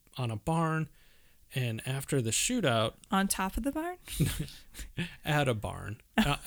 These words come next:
Speaker 2: <laughs> In the barn?
Speaker 1: some might even say it was on a farm. <laughs> But Dale, Saul, and Red go to this diner, and they're
Speaker 2: Mm-hmm.
Speaker 1: waiting for Saul's bubby to come pick them up.
Speaker 2: Yeah.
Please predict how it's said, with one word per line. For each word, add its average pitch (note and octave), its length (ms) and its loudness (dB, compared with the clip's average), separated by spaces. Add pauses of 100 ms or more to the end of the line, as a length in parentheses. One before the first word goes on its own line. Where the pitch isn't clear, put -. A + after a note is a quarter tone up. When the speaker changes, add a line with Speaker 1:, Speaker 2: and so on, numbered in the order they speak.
(140)
Speaker 2:
<laughs> - 220 -4
In A3 300 6
the A#3 60 2
barn? B3+ 220 8
Speaker 1:
some F4 220 6
might D3+ 240 8
even B2+ 220 2
say C#3+ 360 4
it F#3 80 -2
was F#3 160 0
on G3 140 0
a G3 60 2
farm. C#3 600 0
<laughs> - 40 -8 (1500)
But G3+ 200 8 (540)
Dale, E3+ 560 6
Saul, C3+ 520 10
and A#2 200 2
Red A2+ 300 2
go A#2 140 2
to A#2 80 0
this A2 200 4
diner, G#2 680 -4 (280)
and B2 160 4
they're A#2 80 0
Speaker 2:
Mm-hmm. G2+ 120 2
Speaker 1:
waiting A2 380 -2
for A2 440 -4 (240)
Saul's G#2+ 400 4
bubby G#2+ 420 -2
to A#2 100 -2
come A2 240 -6
pick - 220 -8 (120)
them A#2 220 -2
up. A#2 200 -4 (280)
Speaker 2:
Yeah. F#3 240 -2